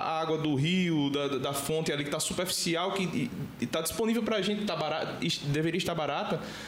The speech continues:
ela não tá. Porque aí, como ela tá com, com má qualidade, a gente precisa tratar ou ir pras águas subterrâneas. Esse é outro fato muito importante que vai deixando a água mais cara, né?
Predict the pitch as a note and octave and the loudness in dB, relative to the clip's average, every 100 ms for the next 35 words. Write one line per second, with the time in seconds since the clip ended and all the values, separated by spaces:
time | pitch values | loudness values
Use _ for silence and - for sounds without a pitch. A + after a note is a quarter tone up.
0 | - - E3 F#3 A#3+ C#4 B3 A#3+ - F3+ | -6 -2 2 2 2 0 0 0 0 -2
1 | E3 D#3+ E3 E3 G3+ G3+ F3 F3+ D#3+ D#3+ | 0 0 0 0 0 2 0 0 0 0
2 | D#3 D3+ D3 C#3+ B2 D3+ D#3+ F3 D3+ C#3 | 2 2 2 2 0 0 0 0 -2 0
3 | E3+ E3 D#3+ - E3+ E3 D#3+ D#3+ E3 G#3+ | 0 0 0 0 -2 0 -2 -2 -2 -2
4 | C#4+ - - F3+ A3+ A#3+ A#3 A3 G#3 G#3 | -2 -4 -4 0 2 2 2 2 2 0
5 | G#3 G#3 D4 A3 D3+ C#3+ D#3 - C4 - | 0 0 0 2 2 2 2 0 0 0
6 | - - G3+ G#3+ G#3+ G#3+ A3 G#3+ G#3+ G#3+ | 0 -2 -2 0 0 0 0 0 0 -2
7 | A3+ A3 A3+ A3 D4 - G#3+ E3 D#3+ G#3 | 0 0 2 0 0 0 0 0 2 0